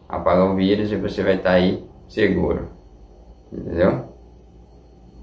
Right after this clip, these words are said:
Aqui ele não vai ter nenhuma ameaça, porque eu já verifiquei. Já tava fazendo os testes aqui pra trazer pra vocês o resultado do,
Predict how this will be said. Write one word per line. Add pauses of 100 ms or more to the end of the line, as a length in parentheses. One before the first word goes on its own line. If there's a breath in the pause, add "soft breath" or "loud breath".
(1500)
Aqui
ele
não
vai
ter
nenhuma
ameaça,
porque
eu
já
verifiquei. (320)
Já
tava
fazendo (360)
os
testes
aqui
pra
trazer
pra
vocês (560)
o
resultado
do,